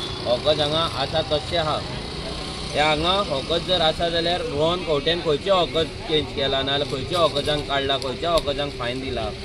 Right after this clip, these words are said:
आनी ते फायन कोण दिता? हांगा पुलीस आसा, हांगा पुलिसांची व्हॅन आसा, ती जर तुमी पळयत, ती गाडी आहा ती पुलिसांची, गोवा पुलीस. ही गोवा पुलीस थंय गाडी आसा, पूण तेंच्या फुड्यान हे सगळें हांगा चलता जाल्यार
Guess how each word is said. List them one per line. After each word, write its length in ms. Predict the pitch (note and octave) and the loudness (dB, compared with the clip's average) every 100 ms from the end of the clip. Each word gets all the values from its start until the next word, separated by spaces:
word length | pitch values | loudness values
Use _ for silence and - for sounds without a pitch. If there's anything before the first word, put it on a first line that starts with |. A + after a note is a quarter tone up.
| F#2+ - G#2+ | -10 -8 -6
आनी 120 | C#3+ | -2
ते 60 | F3+ | -2
फायन 320 | D3 D3+ F#3 | 2 2 2
कोण 240 | G3+ G3+ | 0 2
दिता? 220 | F3 D#3+ | 2 2
हांगा 160 | C#3+ D3+ | 2 2
पुलीस 360 | F3+ G3 G3+ F3 | 0 -2 -2 0
आसा, 260 | D3 A2 F#2 F#2+ - - - - | -2 -2 -4 -8 -8 -10 -10 -6
हांगा 220 | - C3+ F3 | -2 4 4
पुलिसांची 600 | F3 F3+ F3+ F3+ E3+ F#3 | 4 0 2 2 2 2
व्हॅन 280 | D#3 D#3+ | 4 6
आसा, 240 | F#3 E3+ C3 | 6 2 0
ती 160 | B2 | 0
जर 160 | D3+ E3+ | 0 0
तुमी 240 | E3 E3+ | 0 0
पळयत, 260 | E3+ E3+ E3+ D3+ | 0 4 4 4
ती 80 | D#3 | 2
गाडी 300 | D#3+ D#3 D#3+ | 4 6 6
आहा 160 | D#3 D#3 | 4 4
ती 160 | D3+ | 4
पुलिसांची, 600 | E3+ E3 D#3+ E3+ E3 B2+ F#2 - - - G#2 | 0 2 4 4 2 0 -4 -8 -14 -12 2
गोवा 180 | D3+ E3+ | 4 4
पुलीस. 320 | D3+ A#2 G2 - - - - - | 2 -4 -4 -8 -14 -16 -14 -4
ही 60 | |
गोवा 320 | C3+ D3+ E3+ F#3+ | 2 6 6 6
पुलीस 300 | G3 F#3+ F#3+ | 4 -2 0
थंय 100 | G3+ | 0
गाडी 340 | F3 D#3+ F3 G3 | 4 4 6 6
आसा, 260 | E3 D#3+ | 6 2
पूण 140 | D3+ E3 | -2 2
तेंच्या 340 | E3 E3+ F#3+ | 2 2 0
फुड्यान 320 | E3 E3+ F3+ | 0 -2 0
हे 80 | F3+ | 0
सगळें 340 | F3 C3+ D3+ | 0 -2 0
हांगा 220 | F#3 E3 E3+ | 0 0 -2
चलता 400 | E3 E3+ D#3+ C#3 | 0 0 0 -2
जाल्यार 360 | C#3 D#3 F#3 | 0 0 -2